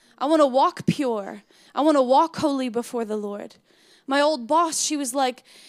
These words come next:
"Would you, uh, like, why, why wouldn't you live with, with your, you know, your boyfriend before getting married to them or whatever it is? How do you know? What if they're a serial killer?" <laughs> Because I know my God.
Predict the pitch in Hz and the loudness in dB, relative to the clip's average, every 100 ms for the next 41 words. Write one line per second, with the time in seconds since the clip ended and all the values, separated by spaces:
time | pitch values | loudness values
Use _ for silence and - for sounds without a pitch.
0 | - - 247 262 349 330 247 247 - 262 | -20 -6 -4 -2 -2 -2 -2 -2 0 0
1 | 233 233 294 277 240 262 294 285 277 277 | 0 2 2 2 -2 -2 0 -2 0 0
2 | 294 285 247 240 277 311 269 285 - 254 | 2 0 -2 0 2 2 0 -4 -4 -8
3 | 254 254 254 247 233 226 - - - 262 | -6 -6 -4 -4 -4 -6 -14 -16 -6 -4
4 | 247 233 247 214 262 285 - 269 254 262 | -2 -2 -4 -2 -2 -2 -2 -4 -4 -6
5 | 277 254 247 247 226 269 262 240 247 302 | -4 -4 -4 -4 -4 -4 -4 -6 -4 -4
6 | 254 269 233 220 214 214 226 220 214 226 | -6 -6 -6 -6 -6 -6 -4 -4 -4 -6
7 | 220 208 - 277 294 330 349 330 330 370 | -4 -6 -6 -4 0 2 2 2 -2 -4
8 | 381 330 - - 349 359 339 330 302 302 | -4 -2 -2 -4 -4 -2 -4 -4 -6 -6
9 | 240 190 185 _ _ _ _ _ _ _ | -4 -6 -10 _ _ _ _ _ _ _
10 | _ _ _ _ - 381 - - 403 - | _ _ _ _ -20 -14 -14 -10 -12 -14
11 | _ - _ _ _ 427 494 392 440 466 | _ -20 _ _ _ -4 -2 2 2 4
12 | 466 466 453 427 359 453 480 427 269 240 | 4 4 2 2 4 4 6 6 4 0
13 | 233 | -10